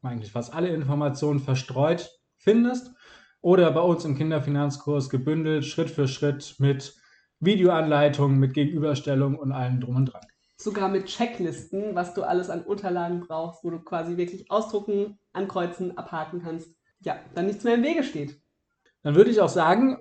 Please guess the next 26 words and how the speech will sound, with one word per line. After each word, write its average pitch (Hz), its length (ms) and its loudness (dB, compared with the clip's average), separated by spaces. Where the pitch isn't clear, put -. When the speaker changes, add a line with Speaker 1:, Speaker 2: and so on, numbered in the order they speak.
Speaker 1:
der 165 500 -2
Weg 226 280 4
ist 190 240 0
frei 156 420 2
zu 208 240 -2
Schritt - 500 0
drei. 151 560 2
Wunderbar, 135 460 2
ich 117 80 -4
wollte 135 160 -2
schon 131 100 2
immer 147 140 2
mal 131 160 4
rein 131 260 0
hier 117 80 -6
im 113 100 -10
Podcast. 127 560 -10
Speaker 2:
Ja, 254 280 2
und, 214 340 2
ähm, 226 400 0
auch 247 200 0
wenn's 262 220 0
ums 233 240 -4
Geldanlegen 202 800 0
geht, 214 460 -4
dann 226 380 0